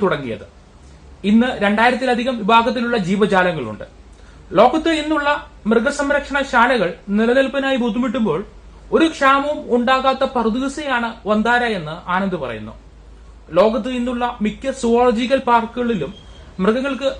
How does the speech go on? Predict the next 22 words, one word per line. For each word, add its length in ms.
മികച്ച 420
ചികിത്സ 420
ലഭിക്കുന്നില്ല. 560
എന്നാൽ 260
വന്താര 460
ഒരുക്കിയിരിക്കുന്നത് 920
സ്വപ്നം 400
കാണാൻ 220
മാത്രം 340
കഴിയുന്ന 320
ചികിത്സാ 340
സൗകര്യങ്ങളാണ്. 640
മനുഷ്യരുടെ 520
ആക്രമണങ്ങളിൽ 720
നിന്ന് 200
കാഴ്ച 280
നഷ്ടപ്പെട്ട് 600
അംഗഭേദം 600
സംഭവിച്ച 460
നിരവധി 440
മൃഗങ്ങൾക്ക് 560
വന്താര 460